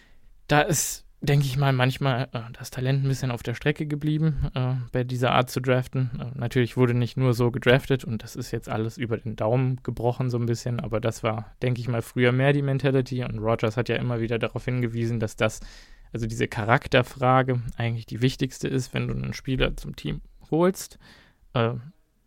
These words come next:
sprich, ich stelle nicht das Talent von Romeo Doubs in Frage, sondern so ein bisschen den Charakter. Und das auch sinnbildlich für einen Großteil dieser Offense, nicht für Jordan Love. Ähm, aber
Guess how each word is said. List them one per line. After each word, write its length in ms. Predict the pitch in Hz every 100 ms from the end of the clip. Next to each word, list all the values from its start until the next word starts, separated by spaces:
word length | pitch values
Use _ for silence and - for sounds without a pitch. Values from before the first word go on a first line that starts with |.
| _ _ _ -
sprich, 360 | - - 127
ich 140 | - -
stelle 340 | - 123 127
nicht 240 | 123 123 117
das 140 | -
Talent 340 | 127 123 135
von 160 | - 131
Romeo 300 | 131 127 123
Doubs 320 | 127 127 -
in 180 | 214 123
Frage, 440 | - 123 131 131
sondern 420 | 117 120 113 113 - -
so 120 | -
ein 140 | 107
bisschen 360 | 107 127 131 120
den 140 | 113
Charakter. 540 | 107 110 123 - 147 147 - - - _
Und 340 | 123 120 - -
das 320 | 117 117 -
auch 240 | 123 - -
sinnbildlich 720 | 127 135 127 131 123 120 -
für 320 | - 110 113 -
einen 160 | 113
Großteil 540 | 110 117 131 - 123 120
dieser 240 | 113 107
Offense, 460 | 135 - 147 147 - -
nicht 280 | 123 123 -
für 120 | -
Jordan 340 | 113 110 107 107
Love. 240 | 117 147 - - - - - - - - -
Ähm, 320 | 120 117 117 - _ _ _ _ _ _ _ - -
aber 380 | 120 113 107